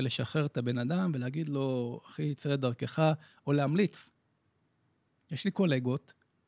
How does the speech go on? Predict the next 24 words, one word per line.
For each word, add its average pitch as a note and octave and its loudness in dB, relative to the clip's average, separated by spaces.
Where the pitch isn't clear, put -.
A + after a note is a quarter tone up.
אנשים F3 2
הרבה F#3+ 4
פעמים G3+ 4
מתקשרים F3+ 2
אליי, C#3 4
מתוך C#3 0
ה-, D3+ 4
מ-, C#3+ -2
מהאינטרנט D3 0
פונים C#3+ 6
אליי, A#2+ 2
"אה, F3+ 6
זה D3 2
מה F3 4
שאתה, F3 0
טוב", F3 0
אז D3 -2
אומר, F3+ 4
"רגע, A3 4
רגע, A3 2
אני E3+ 2
יכול G#3+ -2
להמליץ G#3+ 0
לכם. D#3 -4